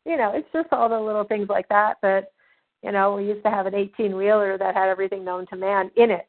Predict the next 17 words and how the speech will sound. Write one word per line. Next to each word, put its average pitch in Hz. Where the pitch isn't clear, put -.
So 190
a 196
lot 190
of, 190
you 208
know, 190
I, 180
I 185
planned 208
all 185
this 180
stuff -
once, 196
and 190
then 185
we 202
would 185